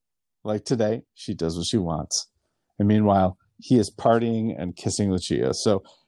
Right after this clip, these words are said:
uh, that was my favorite scene. I already talked at length about it. I'm not gonna say any more about it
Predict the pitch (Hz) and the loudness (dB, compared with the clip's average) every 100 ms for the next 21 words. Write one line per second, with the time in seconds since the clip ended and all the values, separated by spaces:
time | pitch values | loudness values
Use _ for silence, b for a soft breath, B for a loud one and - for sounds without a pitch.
0 | b 95 87 78 58 - 123 131 117 98 | b 0 0 0 -4 0 4 6 4 0
1 | - 110 107 107 113 127 120 113 131 120 | -10 -4 0 2 2 0 0 -2 0 2
2 | 117 101 98 92 98 95 - 71 90 87 | 4 2 2 0 -2 -2 -2 -4 -4 -4
3 | 95 90 90 87 95 120 - 95 101 - | -2 0 2 0 -2 -6 -2 -2 -2 -2
4 | - - | 0 -2